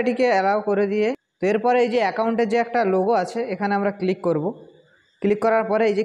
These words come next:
create a channel, এই create a channel-এ কিন্তু আমাদের click করতে হবে। তো create a channel clear, click করার পর এখানটা আমাদের কিন্তু চ্যানেলের যে নামটা আমরা ভেবে রেখেছিলাম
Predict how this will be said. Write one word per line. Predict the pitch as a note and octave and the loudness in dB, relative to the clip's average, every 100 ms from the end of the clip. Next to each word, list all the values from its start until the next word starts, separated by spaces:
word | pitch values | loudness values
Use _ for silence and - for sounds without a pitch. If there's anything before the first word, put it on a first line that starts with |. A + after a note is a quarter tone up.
| G#3+ | -4
create | A3 B3 C4 C4 - F#3+ | -2 0 0 -2 -2 -2
a | G3+ G#3 - | -2 -4 -4
channel, | F3+ D3+ A2+ - - _ _ _ D3+ | -2 -2 -4 -10 -20 _ _ _ -8
এই | D3 | -6
create | E3+ G#3+ A3+ A3+ | 0 2 2 0
a | A3+ | 0
channel-এ | F3+ E3+ F3+ F#3 | -2 0 0 -2
কিন্তু | F3+ G3 | -2 -2
আমাদের | F3+ G#3+ - | 0 -2 -2
click | F3 D3 D3 | -2 -2 -2
করতে | C#3 - | -4 -4
হবে। | G#2 F#2+ A2+ - - - - - - - - - | -2 -2 -6 -16 -20 -20 -20 -20 -20 -20 -20 -6
তো | C#3 C#3 | -6 -2
create | F#3 A3+ G#3+ | 2 2 2
a | A3 | 0
channel | G#3 F#3 G3+ G#3 | 0 0 0 0
clear, | E3+ F3 F3 - - - - - _ _ _ _ _ - | 0 0 -2 -8 -20 -20 -20 -20 _ _ _ _ _ -4
click | G3 G#3+ G#3+ | 2 2 2
করার | F3 D#3 C#3+ - | 0 0 -2 -4
পর | C#3 C3 G3 C4 - - - - D3+ | -2 0 -2 -6 -18 -20 -18 -8 -4
এখানটা | E3 D#3 E3 E3 | -4 -2 0 0
আমাদের | D3 D3+ E3 D#3+ | 0 0 -2 -4
কিন্তু | D#3 A3+ C4+ - - - - | -4 0 0 -2 -16 -20 -6
চ্যানেলের | E3+ E3 E3+ B3+ - C#3+ | -2 0 2 0 -2 -4
যে | D3 C#3 | -2 0
নামটা | F#3+ B3 A3 | 2 2 2
আমরা | F3+ D#3 | 0 0
ভেবে | F#3 A3 | 0 2
রেখেছিলাম | G#3+ G#3+ G#3+ G3 | 2 0 0 -2